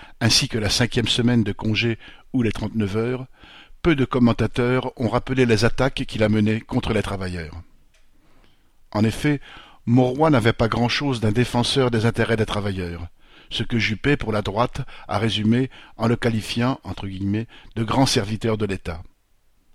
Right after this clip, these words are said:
Pierre Mauroy a adhéré au Parti socialiste alors que celui-ci avait déjà, depuis longtemps, abandonné l'idéal socialiste pour devenir un parti réformiste bien intégré dans la vie politique française. Mauroy était l'admirateur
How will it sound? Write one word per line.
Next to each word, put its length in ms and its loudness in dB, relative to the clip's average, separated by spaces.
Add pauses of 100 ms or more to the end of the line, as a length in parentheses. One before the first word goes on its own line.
(280)
Pierre 180 4
Mauroy 480 4
a 140 0
adhéré 380 2
au 80 -8
Parti 240 -2
socialiste 640 -2 (260)
alors 260 2
que 80 0
celui-ci 600 0
avait 220 0
déjà, 360 2
depuis 300 -6
longtemps, 400 0 (340)
abandonné 520 6
l'idéal 340 2
socialiste 640 -2 (300)
pour 140 -4
devenir 440 4
un 80 2
parti 280 -2
réformiste 720 0
bien 220 4
intégré 440 0
dans 100 2
la 100 0
vie 140 -2
politique 380 -6
française. 600 -6 (960)
Mauroy 640 2
était 220 -2
l'admirateur 840 4